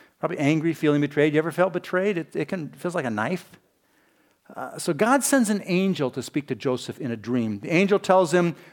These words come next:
that the Holy Spirit caused the pregnancy, that this child, Jesus, will save his people from their sins and that he's to go ahead and marry Mary, which Joseph does.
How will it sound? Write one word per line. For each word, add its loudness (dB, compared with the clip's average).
that -2
the 2
Holy 6
Spirit 0
caused 2
the -10
pregnancy, -2
that 0
this 2
child, 4
Jesus, 0
will -2
save 2
his 2
people -2
from -2
their 4
sins -4
and 0
that 0
he's -2
to -10
go -2
ahead -2
and -4
marry -2
Mary, -8
which -10
Joseph -10
does. -8